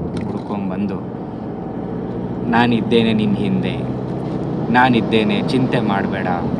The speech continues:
ಅಂತ ತಾಯಿ ಮಾತು ಕೊಟ್ಟು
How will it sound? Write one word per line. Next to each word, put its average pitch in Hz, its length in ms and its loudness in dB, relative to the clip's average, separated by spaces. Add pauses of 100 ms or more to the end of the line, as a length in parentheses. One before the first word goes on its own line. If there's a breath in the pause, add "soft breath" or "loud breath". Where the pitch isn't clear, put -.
(840)
ಅಂತ 104 240 -2 (360)
ತಾಯಿ 101 280 2
ಮಾತು 92 340 -2
ಕೊಟ್ಟು - 600 -6